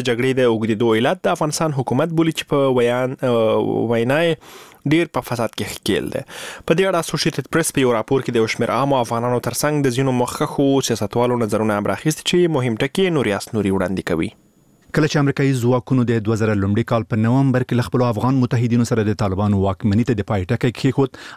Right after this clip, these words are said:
Speaker 2: افغانانو یې تود هرکلی وکړ. خو له ولسو کلونو وروسته طالبانو تقریباً د افغانستان نیمایي برخه نیولې.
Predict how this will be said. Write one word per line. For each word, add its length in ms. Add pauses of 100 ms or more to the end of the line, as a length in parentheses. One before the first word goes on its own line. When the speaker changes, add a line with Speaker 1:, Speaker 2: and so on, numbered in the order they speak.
(100)
Speaker 2:
افغانانو 420
یې 200
تود 260
هرکلی 400
وکړ. 320
خو 100
له 160
ولسو 380
کلونو 340
وروسته 480
طالبانو 420
تقریباً 400
د 120
افغانستان 420
نیمایي 300
برخه 240
نیولې. 280